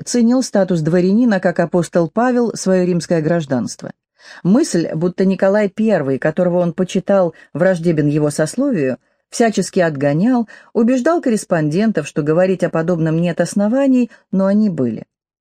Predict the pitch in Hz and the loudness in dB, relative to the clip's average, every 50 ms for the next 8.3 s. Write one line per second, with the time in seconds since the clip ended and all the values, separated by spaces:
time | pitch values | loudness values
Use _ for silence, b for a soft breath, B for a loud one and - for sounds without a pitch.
0 | _ _ 156 165 208 269 254 - 247 254 233 196 170 151 139 123 123 127 131 147 | _ _ -2 0 0 0 0 0 -2 -2 0 0 2 2 2 2 0 -2 -2 -4
1 | 151 - - 180 180 190 190 190 180 175 170 165 - - 185 185 170 151 147 160 | -4 -2 -2 -2 0 0 0 0 0 0 -2 -4 -4 -2 -2 -2 -2 -2 -2 -2
2 | 170 165 151 165 160 - - 175 180 185 175 151 - - 139 135 B B B B | -2 0 0 0 -2 0 0 0 0 0 0 -2 -2 -2 -4 -4 B B B B
3 | B - 160 214 233 220 202 180 - - 190 185 180 180 196 - - - 190 190 | B -4 0 2 2 2 2 0 0 -2 -2 0 0 0 -2 -2 0 0 0 0
4 | 185 196 185 170 165 156 156 151 147 151 170 180 202 262 285 262 - - - 131 | 2 0 0 0 0 -2 -2 -2 -2 -2 0 0 0 2 0 0 -2 -4 -6 -6
5 | 117 - - _ _ _ _ _ _ - 190 202 214 202 226 214 220 240 262 262 | -6 -6 -8 _ _ _ _ _ _ 0 2 2 2 2 2 2 2 2 0 0
6 | - - 208 202 202 208 202 214 202 165 175 180 180 185 185 180 - - 185 170 | -2 -2 0 0 0 0 0 -2 0 0 0 0 2 2 0 0 0 -2 -2 -2
7 | 156 170 165 165 160 - - 170 160 160 151 147 - - 139 139 - - 165 185 | 0 0 0 0 -2 0 0 0 0 2 0 -2 -2 -2 -4 -4 -2 -2 -2 0
8 | 214 208 190 190 185 180 | 0 0 0 0 0 -2